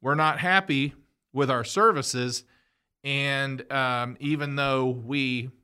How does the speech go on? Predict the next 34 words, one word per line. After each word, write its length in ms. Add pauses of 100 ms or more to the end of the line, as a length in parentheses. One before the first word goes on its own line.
(200)
you 80
know, 100
took 240
care 220
of 80
them, 160
you're 100
not 200
gonna 140
make 220
everybody 380
happy. 400 (380)
It's 200
not, 300 (100)
uh, 200
again, 380 (340)
it's 200
not 180
a 40
perfect 480
world. 280
That's 220
not 160
gonna 180
happen. 320 (840)
And 160
then, 380
do 100
you 180
spend 340
time 300
trying 400
to 80
stay 580